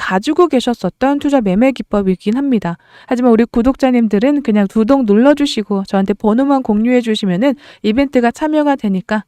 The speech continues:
여러분들은 공짜로 무료로 한 번씩 이벤트 꼭 참여해 보시면 좋을 것 같습니다.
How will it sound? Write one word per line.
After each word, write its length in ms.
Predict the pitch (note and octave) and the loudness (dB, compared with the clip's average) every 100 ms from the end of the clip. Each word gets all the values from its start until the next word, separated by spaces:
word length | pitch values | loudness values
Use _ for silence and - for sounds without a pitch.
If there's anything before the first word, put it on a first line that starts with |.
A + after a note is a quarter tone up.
| - | -4
여러분들은 500 | G#3 B3+ C4+ A#3 A3+ | 0 0 2 2 2
공짜로 600 | B3+ E4+ E4+ D#4+ G3+ F3 _ - - | 0 -2 0 2 2 -2 _ -12 0
무료로 500 | A#3 E4 B3+ G3+ B3+ | 4 4 4 0 -2
한 240 | - B3+ | -4 -2
번씩 400 | A3+ G#3+ D4+ D4 | -2 0 -2 -2
이벤트 600 | G#3 G#3 B3+ A3+ F#3 A#3 D4 - - | -4 -2 -2 -2 -2 -2 -4 -10 -2
꼭 240 | C#4+ C#4+ | 0 0
참여해 380 | - D#4 D#4+ D4+ | -4 -2 0 0
보시면 380 | B3 G#3 A3 G#3+ | 0 -2 -2 -2
좋을 200 | G3 F#3+ | -4 -4
것 120 | G#3+ | -4
같습니다. 800 | F#3 - G#3 F3+ E3 E3 A3 | -6 -6 -6 -4 -6 -6 -4